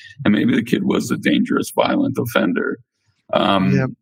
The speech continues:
Speaker 1: but let that investigation happen. You can't be in the office while that's going on again, while this other investigation, and,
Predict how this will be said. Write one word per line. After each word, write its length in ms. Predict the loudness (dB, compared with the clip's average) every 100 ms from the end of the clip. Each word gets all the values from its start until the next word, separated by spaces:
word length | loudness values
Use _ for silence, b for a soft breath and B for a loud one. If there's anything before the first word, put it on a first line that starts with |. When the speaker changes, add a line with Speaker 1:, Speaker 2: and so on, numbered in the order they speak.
| _ -2
Speaker 1:
but 80 | 2
let 160 | 2 2
that 120 | 2
investigation 760 | 2 0 -2 -2 0 0 0 0
happen. 380 | 0 0 0
You 120 | 2 2
can't 300 | 2 0 2
be 80 |
in 80 | 0
the 120 | 2
office 360 | 2 0 0 -2 -2
while 120 | 0
that's 220 | -2 -4
going 320 | 0 0 0
on 220 | 0 0
again, 420 | -2 0 2 2 0 0
while 160 | 2 2
this 220 | 2 2
other 180 | 2 4
investigation, 760 | 2 0 -2 -2 0 0 0 2
and, 160 | 0